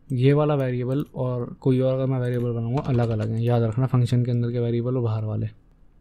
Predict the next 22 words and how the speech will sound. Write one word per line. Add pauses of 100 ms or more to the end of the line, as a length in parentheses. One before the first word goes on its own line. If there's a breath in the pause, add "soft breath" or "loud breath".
(260)
हमारा
बनाया (640 loud breath)
एबीसी, (2500 loud breath)
Save
करूँगा (640 soft breath)
तो (140)
उसका
इनसे
कुछ
लेना
देना
नहीं
है, (520)
Right।
अगर
मैं (180)
कंसोल
लॉग
करता
हूँ
ए
को,